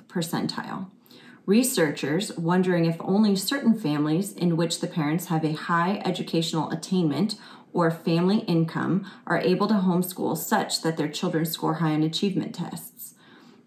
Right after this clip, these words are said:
show that children in homeschool families with low income and in which the parents have little education are scoring on average above state school averages. In addition,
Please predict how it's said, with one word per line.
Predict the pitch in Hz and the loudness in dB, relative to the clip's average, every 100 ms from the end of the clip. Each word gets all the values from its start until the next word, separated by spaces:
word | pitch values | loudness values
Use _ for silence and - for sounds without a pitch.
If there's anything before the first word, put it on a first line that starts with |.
| _ _ _ - - - | _ _ _ -18 -14 -6
show | - 185 | 0 2
that | 175 - | 2 0
children | - 202 214 202 | 0 0 2 4
in | 180 | 2
homeschool | 208 220 226 208 208 | 4 4 4 -2 -2
families | 170 151 143 165 190 | 0 0 2 0 0
with | 165 165 | -2 0
low | 165 170 202 | 2 2 4
income | 190 185 143 151 180 - | 2 2 0 0 0 0
and | 165 - - _ 170 | 2 0 -2 _ 0
in | 165 | 4
which | 165 151 - - | 4 2 -2 -6
the | 139 | -4
parents | - 160 170 180 | 0 0 0 0
have | 151 147 | -2 -2
little | 170 185 | 0 0
education | - 170 190 180 156 156 156 | 0 0 -2 0 -2 0 -2
are | 160 | -2
scoring | - - 156 151 | -4 -2 0 2
on | 147 160 | 0 0
average | 226 285 214 165 165 - - | 2 2 2 2 0 -4 -2
above | 160 165 165 165 | 0 2 2 2
state | - - 160 160 | -2 0 0 0
school | - 156 147 | -2 0 0
averages. | - 135 - - 120 - - - _ - - - _ _ | -2 -2 -4 -8 -8 -10 -14 -20 _ -20 -20 -20 _ _
In | 196 240 | 4 6
addition, | 254 190 170 - 170 | 6 6 2 2 2